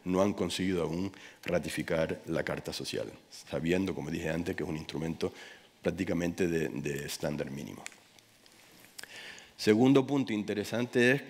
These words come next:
eh, entender cuál es la labor principal de la organización que represento. Es decir, nuestra labor es realmente muy limitada,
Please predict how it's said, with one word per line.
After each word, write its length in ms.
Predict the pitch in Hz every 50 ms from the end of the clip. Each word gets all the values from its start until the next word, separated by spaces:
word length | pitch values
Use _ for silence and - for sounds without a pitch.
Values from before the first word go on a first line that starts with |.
| -
eh, 440 | - 98 87 - - - - - - -
entender 920 | - 98 104 107 101 87 92 90 104 110 113 123 135 143 - - - - -
cuál 280 | - 107 98 104 107
es 420 | 107 110 113 117 123 127 135 - -
la 160 | 90 90 90
labor 320 | 92 90 87 95 101 110 107
principal 800 | - 139 131 110 - - 85 - 101 98 104 107 113 113 73
de 120 | 87 101 101
la 80 | 95
organización 500 | 87 90 90 90 87 82 80 73 - 87
que 80 | 82 85
represento. 540 | 76 87 80 92 92 - 135 120 85 - 76 76 - - - - - - - -
Es 60 | - -
decir, 260 | - 85 87 87 73
nuestra 400 | 69 90 98 92 - - 95 87
labor 320 | 87 90 95 107 107 113
es 120 | 120 113 -
realmente 600 | 113 98 98 98 101 101 104 104 120 127 117 - 76
muy 280 | 87 90 98 107 104
limitada, 560 | 95 92 85 85 85 - 104 110 123 139 143